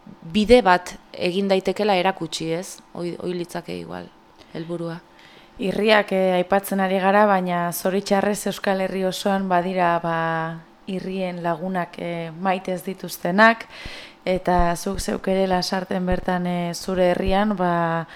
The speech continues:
Speaker 2: eh, bueno, bizipen pertsonal desatseginak bizi barri izan zenituen, eh, zinegotzi zinela,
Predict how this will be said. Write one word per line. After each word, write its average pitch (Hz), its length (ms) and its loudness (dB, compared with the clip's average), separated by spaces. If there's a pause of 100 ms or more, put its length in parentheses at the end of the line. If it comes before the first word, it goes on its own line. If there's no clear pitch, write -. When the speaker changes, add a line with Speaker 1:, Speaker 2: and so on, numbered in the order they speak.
(440)
Speaker 2:
eh, 170 420 0
bueno, 175 240 -4
bizipen 185 580 2
pertsonal 185 540 2
desatseginak 180 960 4
bizi 185 280 -2
barri 180 220 2
izan 180 240 -6
zenituen, 180 600 6
eh, 165 260 2
zinegotzi 180 840 0
zinela, 196 580 2